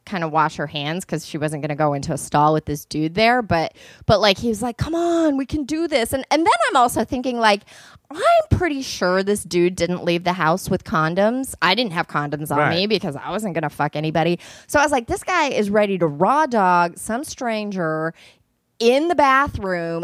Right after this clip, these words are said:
Speaker 1: and then go tuck his kids in." And his wife probably thinks that they have a good marriage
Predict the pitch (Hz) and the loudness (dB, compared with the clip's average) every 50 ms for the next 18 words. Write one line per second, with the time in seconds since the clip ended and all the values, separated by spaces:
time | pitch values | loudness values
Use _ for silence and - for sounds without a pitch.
0 | - - 196 202 202 208 202 202 190 208 202 185 - - 190 180 - 208 180 - | -2 0 0 0 2 0 0 0 2 2 2 2 0 -2 -2 -2 -2 -6 -6 -6
1 | - - 196 170 170 165 151 156 139 131 135 156 - - - - - - 277 285 | -6 -2 0 0 0 0 -2 -4 -4 -4 -6 -10 -14 -16 -20 -10 -2 0 0 0
2 | 285 285 - 277 285 370 392 - - 381 403 466 440 - - - 359 339 349 359 | 0 -2 -4 -2 -2 -2 -2 0 2 2 2 2 2 -4 -4 0 2 2 2 2
3 | 370 - 349 349 339 - 320 302 302 - 294 262 - 262 262 262 262 240 240 233 | 0 -2 -4 -6 -6 -6 -8 -10 -8 -8 -8 -6 -6 -4 -4 -4 -4 -4 -4 -4
4 | 240 240 226 233 233 240 247 240 214 190 190 180 180 180 - | -4 -6 -6 -4 -4 -4 -2 -2 0 0 0 0 -2 -2 -6